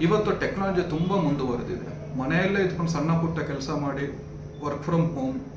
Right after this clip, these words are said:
ಎಲ್ಲ ಮಾಡೋದ್ರಿಂದ ಇಂಡಿಪೆಂಡೆಂಟ್ ಆಗಿ ಮತ್ತು ಸ್ವಾಭಿಮಾನದಿಂದ ಜೀವನ ಮಾಡೋದ್ರ ಬಗ್ಗೆ ಇವರು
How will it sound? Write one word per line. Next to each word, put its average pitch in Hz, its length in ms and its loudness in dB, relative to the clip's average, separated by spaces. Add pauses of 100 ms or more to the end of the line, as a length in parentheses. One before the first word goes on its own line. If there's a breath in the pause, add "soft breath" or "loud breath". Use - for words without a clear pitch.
(260)
ಎಲ್ಲ 165 180 2
ಮಾಡೋದ್ರಿಂದ 156 560 4 (280)
ಇಂಡಿಪೆಂಡೆಂಟ್ 147 680 0
ಆಗಿ 165 200 0
ಮತ್ತು 147 240 -2
ಸ್ವಾಭಿಮಾನದಿಂದ 151 840 2 (300)
ಜೀವನ 143 220 -2
ಮಾಡೋದ್ರ 127 400 0
ಬಗ್ಗೆ 120 260 -2
ಇವರು 143 540 -2